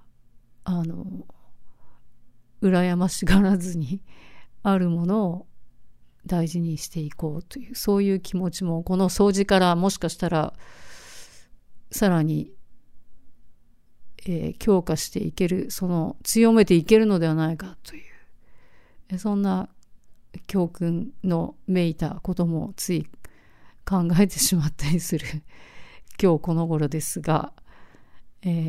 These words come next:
ー、来週には新しい収納ケースが届く予定になっております。それがちょうど三十日に届く予定なので、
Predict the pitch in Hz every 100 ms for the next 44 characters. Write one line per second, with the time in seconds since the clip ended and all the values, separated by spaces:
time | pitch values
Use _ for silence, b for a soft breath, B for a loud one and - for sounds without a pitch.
0 | 170 - 196 196 208 - 208 202 180 156
1 | 151 - - 185 170 254 294 - 294 220
2 | - - 214 208 208 196 - 196 - 160
3 | 160 170 170 160 143 247 208 165 - 165
4 | 160 151 - 190 196 170 - - B B
5 | B B B - 185 180 170 - 185 170
6 | 175 - 226 247 240 254 247 202 165 151
7 | - - - 147 - 180 185 - 156 165
8 | - - 170 151 165 160 160 151 160